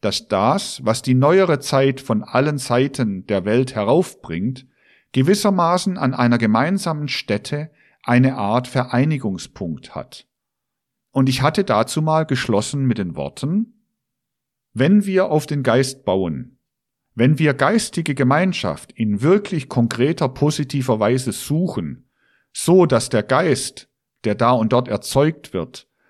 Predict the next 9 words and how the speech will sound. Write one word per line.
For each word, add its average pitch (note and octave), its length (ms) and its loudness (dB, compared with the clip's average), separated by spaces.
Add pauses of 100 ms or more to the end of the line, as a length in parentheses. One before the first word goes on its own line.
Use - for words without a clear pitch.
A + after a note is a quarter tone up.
(120)
nach A2 240 -2
einem G#2+ 400 0
gemeinsamen G#2 800 0
Zentrum E2+ 840 -4 (300)
der F#2+ 220 -4
Theosophical A#2 760 -4
Society B2+ 760 -2
getragen E2 580 -8
wird, B2+ 340 -4